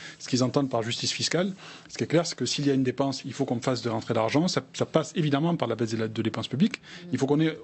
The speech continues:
Speaker 1: il faut quand même se rendre compte d'une chose. Euh, enfin, moi, j'ai, j'ai, je suis encore aussi élu local. On a aujourd'hui, euh, affaire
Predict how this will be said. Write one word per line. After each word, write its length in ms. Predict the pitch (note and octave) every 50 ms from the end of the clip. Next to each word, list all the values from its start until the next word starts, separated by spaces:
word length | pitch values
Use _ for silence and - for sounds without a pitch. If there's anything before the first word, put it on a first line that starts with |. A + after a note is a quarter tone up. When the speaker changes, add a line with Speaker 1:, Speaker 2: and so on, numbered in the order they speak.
| - F#3+ -
Speaker 1:
il 80 | E3 -
faut 140 | E3+ E3 - - -
quand 80 | - F#3
même 120 | G3 G3
se 80 | F#3+ -
rendre 140 | D3 C#3 C3
compte 140 | D3+ C3+
d'une 120 | B2+ C3 C3
chose. 300 | - G#3 G3+ C#3 A#2+ - - - - - - - - _ -
Euh, 300 | C3 A#2+ A#2+ B2+ B2+ C3 C3 - -
enfin, 120 | - B2+
moi, 140 | B2 B2+ B2
j'ai, 280 | A#2 B2+ A#2+ C3 C3+ A#2+
j'ai, 420 | A2+ A#2+ A#2+ A#2 A2+ A2+ A#2 A#2 C3+
je 20 | C3
suis 80 | - -
encore 200 | - - B2 A#2
aussi 180 | A2+ - - A#2+
élu 120 | A#2 A#2
local. 260 | A#2+ B2 - F#3 F3+
On 140 | D3 B2+ C#3
a 240 | C#3+ C#3 C3+ - - - _ -
aujourd'hui, 640 | D3+ D3+ D#3 D#3 D3 C#3 C#3 C#3+ C#3 C3+ B2+ B2 - - _ _ _ _ _ -
euh, 260 | A#2+ A2+ A2+ A2 A#2+ C3 - - -
affaire 560 | - B2 G#2+ - - D#3+ D#3+ E3 F3 F#3 F#3